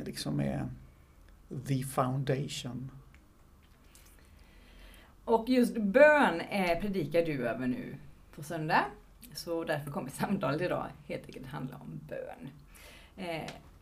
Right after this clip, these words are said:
Speaker 2: vill du hjälpa oss att, eh, komma in i temat bön lite grann?
Speaker 1: Mm.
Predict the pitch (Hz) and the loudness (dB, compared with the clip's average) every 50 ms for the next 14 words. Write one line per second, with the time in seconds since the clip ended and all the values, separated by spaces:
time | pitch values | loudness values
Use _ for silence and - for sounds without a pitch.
0 | - - - - - - - - - 233 254 254 262 262 262 254 - 262 269 269 | -20 -20 -20 -20 -20 -20 -14 -4 0 2 2 4 4 4 4 4 4 4 2 2
1 | 262 - - - 240 247 247 240 - - - - - - 220 214 208 - - - | 0 -2 -2 2 4 4 4 2 0 -6 -10 -4 0 4 4 4 2 0 -8 -16
2 | - - 208 208 196 208 208 202 - 254 254 262 247 214 185 185 190 190 202 196 | -14 -8 -6 -4 -2 -2 -2 2 4 4 4 4 4 2 2 2 0 0 0 0
3 | - 277 302 240 165 156 - 311 - 254 214 214 214 160 127 131 127 135 131 139 | 0 0 2 2 2 2 0 0 2 2 4 6 6 6 6 4 -2 -4 -4 -8
4 | 139 - 120 139 - - - - - - - - - - - - 135 127 139 147 | -6 -6 -6 -6 -6 -8 -10 -12 -14 -16 -18 -20 -20 -20 -10 -4 -2 0 2 2
5 | 160 180 202 208 208 - | 2 2 2 0 -2 -6